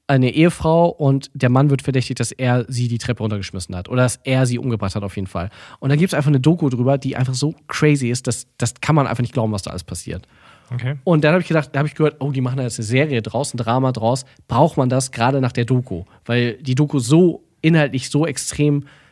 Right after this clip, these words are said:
Speaker 1: das alles durchleuchtet hat und zehn Jahre später nochmal gab's einen neuen Teil, wo da alles mal, was für neue Erkenntnisse und so.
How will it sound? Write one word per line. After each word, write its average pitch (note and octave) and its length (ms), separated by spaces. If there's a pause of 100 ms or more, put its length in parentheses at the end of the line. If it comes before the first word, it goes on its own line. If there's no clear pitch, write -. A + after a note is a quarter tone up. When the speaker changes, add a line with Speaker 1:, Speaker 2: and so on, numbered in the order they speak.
Speaker 1:
das C3 140
alles C3 160
durchleuchtet C#3 540
hat B2+ 220
und B2 120
zehn C#3+ 160
Jahre C3 140
später B2+ 320
nochmal C#3 340
gab's B2+ 200
einen B2+ 60
neuen C3+ 220
Teil, C3 260
wo C3 40
da C3 140
alles B2 220
mal, C3 340
was B2+ 160
für C3+ 80
neue C3+ 200
Erkenntnisse C3 540
und B2+ 100
so. C3 200